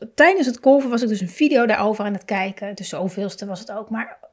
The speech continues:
er was iets van d-, op dat moment wat me daarin raakte, waarvan ik dacht van, "Maar wacht eens even,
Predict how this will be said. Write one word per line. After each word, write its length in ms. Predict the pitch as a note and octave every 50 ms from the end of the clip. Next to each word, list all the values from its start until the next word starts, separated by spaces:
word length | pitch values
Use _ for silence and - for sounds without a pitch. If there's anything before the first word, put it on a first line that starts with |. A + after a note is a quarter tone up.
| _ _ - -
er 100 | C4+ A3
was 220 | G3 D4 D#4+ D#4 -
iets 160 | C#4+ C#4 -
van 160 | - A#3 A#3
d-, 100 | A3 -
op 180 | - A3 - -
dat 160 | A3+ A3 A3+
moment 400 | A#3 G#3+ G#3+ A#3 C4 D4 C#4 C#4+
wat 160 | B3+ A#3+ A3+
me 140 | A3 A3+ A3+
daarin 400 | A3+ A3 A3 G#3 G3 G3+ G3+ F#3
raakte, 440 | F#3+ G#3 A3+ D4 E4 D#4+ - - C4+
waarvan 280 | A#3+ A3 - - A#3
ik 120 | G#3 G3+ -
dacht 220 | A3+ G#3+ - -
van, 120 | - A3+
"Maar 120 | G#3+ A3+ - _
wacht 260 | - C4 - - -
eens 120 | A3 -
even, 420 | G3+ - F#3+ F#3+ G3 - G#3 A#3